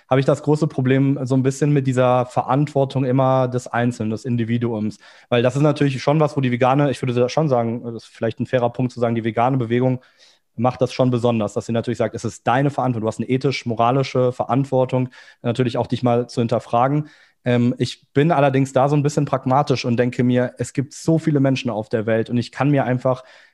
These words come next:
äh, nicht vorstellen, dass die Leute wirklich, also dass wirklich alle Menschen von alleine sagen, okay, wir im großen Stile, ähm, ändern, ändern das. Ich glaube, bei den Dingen, die uns in der Gesellschaft wirklich wichtig sind, da machen wir das dann gesetzlich, dass wir gesetzliche Vorgaben,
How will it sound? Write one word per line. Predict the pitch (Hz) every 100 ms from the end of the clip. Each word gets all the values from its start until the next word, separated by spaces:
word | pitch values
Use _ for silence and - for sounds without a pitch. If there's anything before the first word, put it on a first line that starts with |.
| _ -
äh, | 123 120 120 123
nicht | 131 143
vorstellen, | - 151 156 - 131 131 123
dass | 120 -
die | 123
Leute | 120 127 135 117
wirklich, | 135 139 135 -
also | - 113
dass | 110
wirklich | 127 117 -
alle | 139 170
Menschen | 147 147 - 135
von | - 143
alleine | 139 131 131
sagen, | 120 120 127
okay, | - 127 123 - _ _ _
wir | 117 120 127
im | 123
großen | 113 151 147 135
Stile, | - 135 131 131 131
ähm, | 123 120 123 123
ändern, | 139 151 156 156 151
ändern | 127 160 160
das. | 160 180 - -
Ich | -
glaube, | 127 127 120
bei | 123
den | 131 135
Dingen, | 147
die | 131
uns | 127 127
in | 123
der |
Gesellschaft | 113 120 123 123 123
wirklich | 135 127 110
wichtig | 123 - 160
sind, | 170 185 196
da | 120
machen | 117 123
wir | 139
das | 120 -
dann | 117
gesetzlich, | 110 107 110 - 196 -
dass | 117
wir | 120
gesetzliche | 113 113 113 120 127
Vorgaben, | - 127 151 151 170